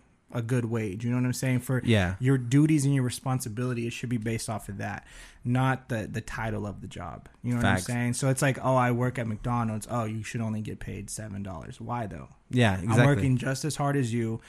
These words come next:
Speaker 1: I'm on my feet just as long as you. I have to do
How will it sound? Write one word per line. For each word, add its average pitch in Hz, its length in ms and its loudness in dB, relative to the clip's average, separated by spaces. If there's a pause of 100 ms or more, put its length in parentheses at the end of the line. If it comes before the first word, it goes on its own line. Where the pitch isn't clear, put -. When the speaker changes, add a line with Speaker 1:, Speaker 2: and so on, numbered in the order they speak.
(260)
Speaker 1:
I'm 110 140 -2
on 127 160 0
my 123 120 2
feet 113 320 -4
just 120 220 -2
as 123 120 -2
long 120 200 4
as 110 160 0
you. 110 300 -2 (300)
I 113 160 -2
have 117 160 -2
to 113 100 -6
do 110 460 -4